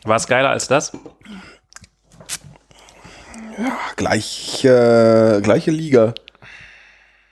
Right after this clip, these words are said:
Speaker 1: Also das Liquid Reflections, was du, äh, Anfang der Woche getrunken hast, hast du richtig abgefeiert. Also, „Oh, ist das ein geiles Bier.“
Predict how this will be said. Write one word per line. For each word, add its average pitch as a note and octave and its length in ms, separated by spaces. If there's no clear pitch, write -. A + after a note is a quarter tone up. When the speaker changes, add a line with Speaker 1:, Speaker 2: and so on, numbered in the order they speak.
Speaker 1:
Also A#2+ 180
das B2+ 140
Liquid F#3+ 340
Reflections, C#3 680
was G#2 200
du, G2+ 320
äh, G2+ 100
Anfang G#2 280
der G#2+ 80
Woche - 140
getrunken - 240
hast, A2+ 80
hast - 160
du A#2 100
richtig A#2+ 600
abgefeiert. - 540
Also, - 200
„Oh, C5 280
ist - 100
das F#3+ 120
ein F3+ 100
geiles C#3+ 300
Bier.“ G2 300